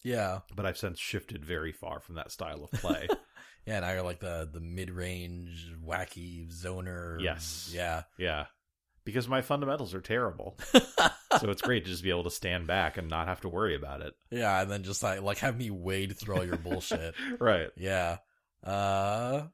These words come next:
Speaker 1: yeah, so I, I hope, I hope Grand Poop Fantasy Versus gets it.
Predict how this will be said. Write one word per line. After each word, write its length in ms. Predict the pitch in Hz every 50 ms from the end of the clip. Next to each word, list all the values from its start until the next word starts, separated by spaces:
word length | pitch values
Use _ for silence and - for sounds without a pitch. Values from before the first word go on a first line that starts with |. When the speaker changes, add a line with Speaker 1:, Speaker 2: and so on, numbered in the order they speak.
| _ _ _
Speaker 1:
yeah, 280 | - 165 185 156 98 82
so 200 | - 156 143 151 -
I, 60 | 170 185
I 20 |
hope, 320 | 147 214 240 233 - - - - - - -
I 40 | 147
hope 120 | 160 160
Grand 220 | 135 156 151 139 123
Poop 160 | 131 107 101
Fantasy 340 | - 110 101 95 - - 92
Versus 360 | 87 87 82 - - 90 85
gets 340 | 87 85 82 - - - 85
it. 160 | 80 80